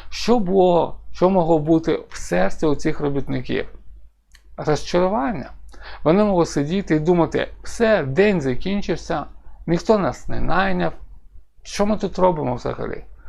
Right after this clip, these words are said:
Як я тепер прийду додому? Що я скажу своїй дружині, своїм дітям?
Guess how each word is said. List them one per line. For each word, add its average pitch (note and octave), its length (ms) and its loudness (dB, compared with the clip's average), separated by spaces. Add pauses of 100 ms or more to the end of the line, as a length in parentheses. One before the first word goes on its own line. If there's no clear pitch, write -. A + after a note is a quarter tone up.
(160)
Як G3+ 380 2
я G3 260 4 (280)
тепер F3 300 4
прийду F#3 360 4
додому? E3+ 500 2
Що - 160 -2
я F#3 60 2
скажу G3 260 0
своїй F3+ 240 2
дружині, E3 500 0
своїм E3 300 -2
дітям? E3+ 340 -2